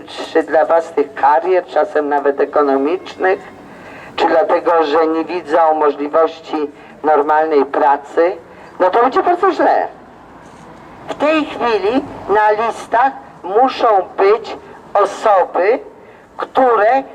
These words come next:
chcą pracować dla kraju, a nie dla własnych ambicji. Należy zrozumieć jedno, że poseł jest posłany. My go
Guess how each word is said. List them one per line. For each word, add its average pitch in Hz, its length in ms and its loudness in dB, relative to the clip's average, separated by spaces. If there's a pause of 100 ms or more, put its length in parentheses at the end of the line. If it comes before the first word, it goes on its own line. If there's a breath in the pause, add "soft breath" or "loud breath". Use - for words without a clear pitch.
(100)
chcą 269 520 2 (100)
pracować 226 760 2 (100)
dla 277 160 2
kraju, 247 720 0 (260 loud breath)
a 240 160 4
nie 277 260 0
dla 294 280 2
własnych 202 440 0 (140)
ambicji. 403 800 -6 (800 loud breath)
Należy 277 500 2
zrozumieć 262 680 0
jedno, 143 580 -2 (420 loud breath)
że 202 240 2
poseł 240 840 2 (220)
jest 240 480 -2 (360)
posłany. 220 920 0 (420 loud breath)
My 233 300 0
go 262 280 2